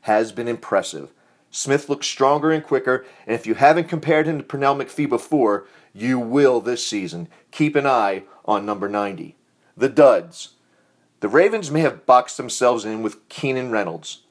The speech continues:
Many thought he could make an immediate impact as a punt returner,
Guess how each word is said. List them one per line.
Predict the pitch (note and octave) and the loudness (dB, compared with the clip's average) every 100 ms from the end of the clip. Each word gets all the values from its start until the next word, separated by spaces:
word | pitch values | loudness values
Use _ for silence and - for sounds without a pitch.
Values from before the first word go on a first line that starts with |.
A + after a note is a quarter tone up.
| _ _ | _ _
Many | G#2+ C3+ E3+ | -4 0 0
thought | - C#3+ C3 | 2 2 2
he | C#3 | -2
could | - B2+ | -10 -2
make | B2+ B2 | -2 -2
an | A2 | -6
immediate | G#2 B2 C#3+ C3+ | -6 -6 -2 -2
impact | C3+ - G#2+ A#2+ - _ G#2 | -2 0 0 -2 -8 _ -4
as | G#2+ | -2
a | A#2 | -2
punt | - C#3 | -2 -2
returner, | G2 - G2+ F#2+ G2 | -4 -8 -6 -6 -8